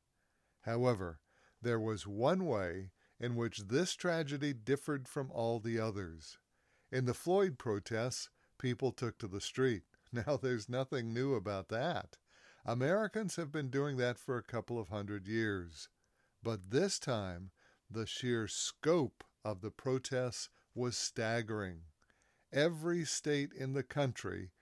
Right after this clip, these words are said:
experienced protest. The country's two hundred largest cities all had demonstrations,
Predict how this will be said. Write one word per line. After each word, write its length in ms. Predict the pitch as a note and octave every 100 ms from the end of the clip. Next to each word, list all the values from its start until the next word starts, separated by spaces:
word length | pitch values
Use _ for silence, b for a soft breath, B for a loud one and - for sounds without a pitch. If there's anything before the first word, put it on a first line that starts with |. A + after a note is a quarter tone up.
| b -
experienced 960 | B2+ - - B2+ A#2+ A#2+ A#2+ - -
protest. 840 | - C3+ C3+ - G#2 D#2+ - - _ b b b b
The 100 | C3
country's 520 | - C3 A#2 B2 A2+ -
two 220 | C3 A2
hundred 340 | A#2+ A2+ A2
largest 460 | A2+ A2+ A2 A#2 -
cities 380 | E3+ D#3+ B2+ - b b
all 420 | C3 D#3+ E3+ D3
had 260 | G2+ A2 F#2
demonstrations, 1040 | G#2 G2+ G2 - C3+ C#3+ - C#3+ C3